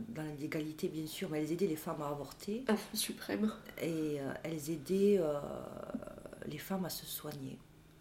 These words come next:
Speaker 1: Dans cette culture populaire qui est, euh,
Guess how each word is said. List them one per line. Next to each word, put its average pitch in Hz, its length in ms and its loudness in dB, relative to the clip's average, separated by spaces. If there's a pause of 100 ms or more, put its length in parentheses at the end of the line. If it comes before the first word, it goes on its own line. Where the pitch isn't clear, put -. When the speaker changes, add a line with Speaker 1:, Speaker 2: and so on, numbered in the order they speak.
(960)
Speaker 1:
Dans 165 160 -4
cette 185 280 -2
culture 190 380 -6
populaire 175 720 2
qui 180 400 2
est, 165 40 2
euh, 147 60 0